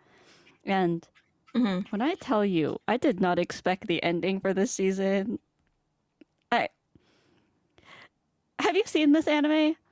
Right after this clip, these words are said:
Speaker 2: No, so I discovered it at the same time that I discovered Wotakoi,
Speaker 1: Mm-hmm,
Speaker 2: right?
Speaker 1: mm-hmm.
Speaker 2: But I kinda went down the Wotakoi rabbit hole instead of Science Fell in Love.
Speaker 1: Okay.
Speaker 2: So I watched, like, two episodes of season
Speaker 1: Uh-huh.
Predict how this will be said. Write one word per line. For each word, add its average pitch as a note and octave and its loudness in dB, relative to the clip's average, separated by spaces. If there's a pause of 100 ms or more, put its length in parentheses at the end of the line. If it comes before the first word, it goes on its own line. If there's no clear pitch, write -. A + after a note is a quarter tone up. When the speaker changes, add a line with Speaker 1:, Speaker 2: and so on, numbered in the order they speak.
(380)
Speaker 2:
No, C#4 4
so D4 0
I E4+ -2
discovered C#4+ 0
it E4+ 2
at - -4
the C4+ -2
same A#3+ 0
time A3+ 0
that G#3+ 0
I G#3+ 0
discovered G3+ -2
Wotakoi, F#3 0
Speaker 1:
Mm-hmm, A3 -2
Speaker 2:
right? B3+ 2
Speaker 1:
mm-hmm. - -16
Speaker 2:
But G#3+ -2
I G#3 -4
kinda A3 0
went G3 0
down F#3 -2
the F3 0
Wotakoi E3+ -2
rabbit G#3 -2
hole A#3 0
instead F3 -2
of F3 -4
Science G#3 -6
Fell G#3 -6
in G#3+ -2
Love. A3 -4
Speaker 1:
Okay. A3+ -4 (300)
Speaker 2:
So B3 -2
I B3+ 0
watched, D4 0 (260)
like, A3 0
two A#3 2
episodes B2 -2
of F#3+ -2
season F3 0
Speaker 1:
Uh-huh. C#4 2